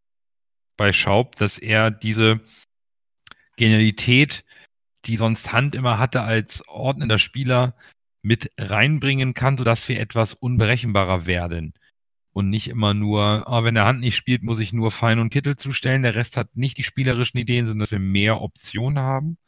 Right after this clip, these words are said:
Und, ähm, ich find's halt auch vom Ergebnis her, der, gegen den Zweiten der Schweizer Liga,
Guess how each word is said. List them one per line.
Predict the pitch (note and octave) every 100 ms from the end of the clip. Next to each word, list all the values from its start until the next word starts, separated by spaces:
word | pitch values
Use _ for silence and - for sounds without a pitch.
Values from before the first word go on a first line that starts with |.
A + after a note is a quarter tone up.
| _ _ _ _ _ _ _ _ _ _ _ _ -
Und, | B2+ B2 A2+ - G2
ähm, | A#2+ A2 A2 G#2+ G#2+
ich | - -
find's | - E3
halt | C#3+ C3 D3+
auch | C3
vom | - C#3 B2+
Ergebnis | A#2+ F#3+ C4+ -
her, | - F#2
der, | G2 A#2 A#2 - G2+ - _
gegen | - A2 A2
den | A#2
Zweiten | - A2+ C#3+ D3+
der | C3+
Schweizer | - B2 B2+ - A#2+
Liga, | A2+ B2+ E3 F#3+